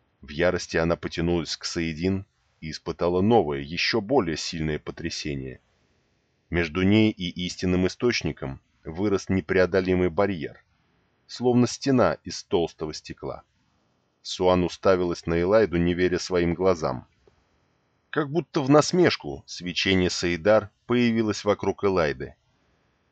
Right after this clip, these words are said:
Красная сестра начала сплетать вокруг Суан потоки воздуха, стягивая ей руки и обматывая ее тело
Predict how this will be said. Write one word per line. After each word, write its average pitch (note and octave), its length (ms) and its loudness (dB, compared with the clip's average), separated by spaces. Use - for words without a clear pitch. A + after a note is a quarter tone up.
Красная D#2+ 480 0
сестра F2+ 480 0
начала F2 380 0
сплетать F2 560 -4
вокруг E2+ 400 -4
Суан F2 400 0
потоки F2+ 460 -4
воздуха, C#2+ 580 -6
стягивая A2+ 560 4
ей G2+ 340 2
руки G2+ 380 -4
и F#2 40 -8
обматывая F2+ 580 2
ее E2+ 280 0
тело F#2 460 2